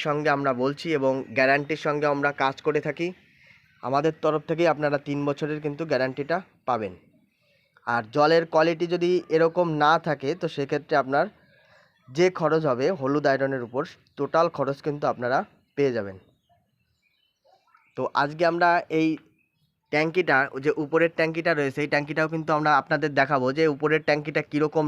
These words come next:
নোংরা আর নিচের ট্যাঙ্কিটা বা স্টোরেজ ট্যাঙ্কিটা কত পরিষ্কার সেটা তো আমি, আমি, আমি দেখালাম এবং জলের কালার কী সেটাও কিন্তু দেখিয়েছি। তো এখন আমরা এই ট্যাঙ্কিটা পরিষ্কার করব এবং এর ভিতরে কীরকম পরিমাণে আয়রন জমেছে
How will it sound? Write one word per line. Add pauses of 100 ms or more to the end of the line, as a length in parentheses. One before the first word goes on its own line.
নোংরা (640)
আর (120)
নিচের (100)
ট্যাঙ্কিটা (100)
বা (160)
স্টোরেজ
ট্যাঙ্কিটা (100)
কত (140)
পরিষ্কার
সেটা
তো
আমি,
আমি, (260)
আমি
দেখালাম (520)
এবং (120)
জলের
কালার
কী (220)
সেটাও
কিন্তু (100)
দেখিয়েছি। (840)
তো (120)
এখন (120)
আমরা
এই
ট্যাঙ্কিটা (120)
পরিষ্কার (100)
করব (120)
এবং (120)
এর (100)
ভিতরে (140)
কীরকম (140)
পরিমাণে (200)
আয়রন (120)
জমেছে